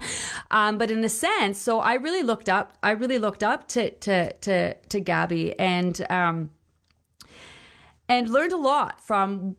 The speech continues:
what she and the people that she ra-, surrounded herself were doing. And so this was, I don't know how many years ago, my goodness.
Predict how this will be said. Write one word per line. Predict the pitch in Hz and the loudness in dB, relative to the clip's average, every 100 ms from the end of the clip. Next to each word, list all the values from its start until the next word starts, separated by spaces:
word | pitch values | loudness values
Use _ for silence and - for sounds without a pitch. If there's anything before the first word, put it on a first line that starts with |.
| _ | _
what | 67 180 185 190 220 - - _ - | -6 -2 -2 2 2 2 -2 _ -8
she | - - 202 254 233 | -4 0 0 2 2
and | 185 | 2
the | |
people | 180 196 196 | -2 -2 0
that | 151 | 0
she | - | 0
ra-, | 180 175 | -2 -2
surrounded | - 196 175 175 | -2 0 0 0
herself | 165 - 170 - - | -2 -2 -4 -4 -6
were | 185 175 180 | -4 0 0
doing. | 240 311 196 170 - - | 0 0 -2 -6 -12 -8
And | 220 | -4
so | 233 | 0
this | 311 359 | 0 0
was, | 311 | 2
I | 214 | 2
don't | 202 | 2
know | 190 | 0
how | 180 190 208 | -2 -2 0
many | 202 190 | 2 0
years | 170 196 226 | 0 -2 -2
ago, | 170 160 151 | -2 0 0
my | 160 | 0
goodness. | 156 196 196 165 156 | 0 0 2 0 -4